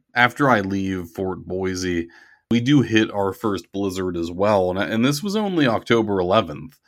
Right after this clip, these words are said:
But we had a severe blizzard, and we lost one day because of that. Uh, we ended up with also little water, inadequate grass.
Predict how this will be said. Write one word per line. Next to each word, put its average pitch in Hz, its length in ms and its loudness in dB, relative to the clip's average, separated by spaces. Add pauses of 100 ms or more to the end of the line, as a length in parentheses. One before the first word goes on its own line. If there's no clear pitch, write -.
(380)
But 113 100 -2
we 123 120 4
had 147 160 6
a 143 60 2
severe 127 500 2
blizzard, 104 640 -2
and 98 160 -6
we 104 80 -2
lost 110 460 -2
one 98 340 -4
day 92 300 0
because 87 420 -8
of 80 140 -12
that. 82 360 -8 (520)
Uh, 92 40 -10
we 107 160 0
ended 120 220 2
up 110 220 0
with 95 280 -4
also 95 400 -4
little 92 360 -6
water, 101 580 -2
inadequate 87 600 -8
grass. 117 560 0